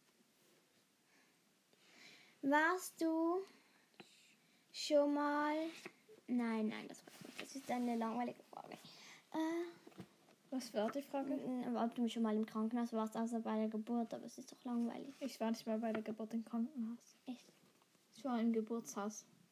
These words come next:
Speaker 1: Ich, oh, wow, was? Ich war
Speaker 2: Mhm.
Speaker 1: schon zweimal im Krankenhaus.
Speaker 2: Ja,
Speaker 1: Das
Speaker 2: schön, aber darum geht's.
Speaker 1: Nein, ähm, ich habe eine andere Frage,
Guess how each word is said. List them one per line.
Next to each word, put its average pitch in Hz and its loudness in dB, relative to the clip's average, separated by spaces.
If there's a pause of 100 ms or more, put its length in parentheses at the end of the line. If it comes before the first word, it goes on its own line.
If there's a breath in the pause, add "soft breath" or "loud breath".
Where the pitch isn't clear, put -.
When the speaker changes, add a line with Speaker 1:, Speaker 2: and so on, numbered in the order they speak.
(140)
Speaker 1:
Ich, 269 -4 (260)
oh, 226 4
wow, 226 0
was? - -6 (320 loud breath)
Ich 247 2
war 269 10
Speaker 2:
Mhm. 233 8
Speaker 1:
schon 269 6
zweimal 247 2
im 247 2
Krankenhaus. 247 -4 (600)
Speaker 2:
Ja, 254 2
Speaker 1:
Das 247 2
Speaker 2:
schön, 254 10
aber 277 12
darum 285 8
geht's. - 0
Speaker 1:
Nein, 311 2 (240)
ähm, 269 8
ich - -2
habe 269 0
eine 247 -2
andere 302 0
Frage, 285 -4